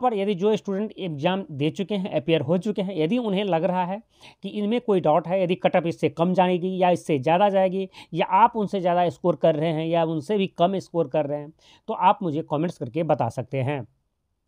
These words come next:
वैसे यह वीडियो आपको पसंद आया हो तो उसे लाइक कीजिए, अपने फ्रेंड्स को शेयर कीजिए और आप नए हैं तो इस चैनल को सब्सक्राइब कर लीजिए,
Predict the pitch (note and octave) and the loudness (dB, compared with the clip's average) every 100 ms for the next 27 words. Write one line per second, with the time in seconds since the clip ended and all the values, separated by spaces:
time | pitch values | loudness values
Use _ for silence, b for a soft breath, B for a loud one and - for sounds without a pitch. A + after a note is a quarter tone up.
0 | _ _ b b - D#3 D#3+ A#3 C#3+ D#3 | _ _ b b -4 -4 0 -2 0 -2
1 | G#3+ F#3+ G3 - C#3 F#3+ G3 F#3+ F#3 G#3 | 2 2 0 -4 -4 -2 2 2 0 -2
2 | - C3 C3+ C3 E3 E3+ F#3+ F3 B3 _ | -10 -8 -4 -2 -2 -4 -8 -6 -10 _
3 | _ _ D#3 C3 D#3 D#3+ E3 C#3+ - D3 | _ _ -14 -12 -8 -6 -6 -8 -4 -2
4 | F3+ G#3 F#3+ A#3 _ b b - F3 F3+ | -2 -4 -8 -10 _ b b -2 2 2
5 | F#3 C#3+ C#3 G#3 F3 F#3 - _ F3+ - | 2 -2 2 2 0 -8 -14 _ -10 0
6 | F3+ E3+ C#3 C3 C3 b b - D#3+ - | 0 0 -4 -6 -10 b b -4 -4 2
7 | D#3 C#3 C#3 B2 B2+ B2+ C#3 | 4 4 0 0 -2 0 -4